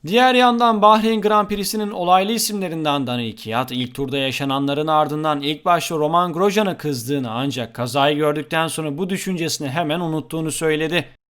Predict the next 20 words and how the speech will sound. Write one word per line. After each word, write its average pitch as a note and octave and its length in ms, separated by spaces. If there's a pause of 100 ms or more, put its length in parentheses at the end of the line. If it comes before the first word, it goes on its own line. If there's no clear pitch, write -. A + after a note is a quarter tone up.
(580)
"Evet, A#3+ 420
korkunç G#3 460
bir F3+ 80
andı. E3 400 (180)
Onu C#3 260
gördüm. D#3 480 (260)
İlk B2+ 240
başta C#3+ 320
o D#3+ 120
şekilde D#3 400
geldiği D#3+ 420
için F#3 240
çok E3+ 280
kızgındım. E3 600 (220)
O A#3+ 140
an A#3+ 240
ne B3 60
yapıyor F3+ 540
diye C#3+ 180
düşündüm. D3+ 460